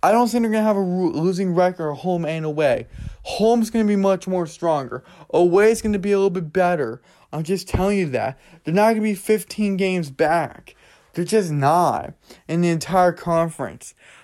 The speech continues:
I think we're gonna see some real impacts here, and I believe it's really gonna start picking up.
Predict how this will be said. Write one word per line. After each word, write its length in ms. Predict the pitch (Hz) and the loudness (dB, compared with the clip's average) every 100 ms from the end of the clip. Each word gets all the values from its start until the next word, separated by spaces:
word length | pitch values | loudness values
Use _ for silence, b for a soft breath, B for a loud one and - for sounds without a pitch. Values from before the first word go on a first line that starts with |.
| B | B
I 180 | 147 190 | 2 2
think 200 | 196 220 | 2 0
we're 100 | 214 | 0
gonna 180 | 196 190 | 0 -2
see 220 | 170 190 | -2 -4
some 260 | 175 165 147 | -4 -4 0
real 240 | 175 214 | 4 6
impacts 640 | 220 196 - 175 151 147 - | 4 0 -2 0 0 -4 -8
here, 340 | 151 139 135 b b b | -6 -4 -6 b b b
and 100 | 143 | -2
I 160 | 160 170 | 0 0
believe 420 | 165 180 185 160 | 2 2 2 -2
it's 180 | 151 131 | -8 -12
really 480 | 127 123 185 202 | -12 -2 2 4
gonna 200 | 190 185 | 2 -2
start 320 | 170 - 160 160 | -2 -2 -2 -2
picking 360 | 170 143 139 | -4 -4 -6
up. 280 | 123 110 - | -6 -6 -10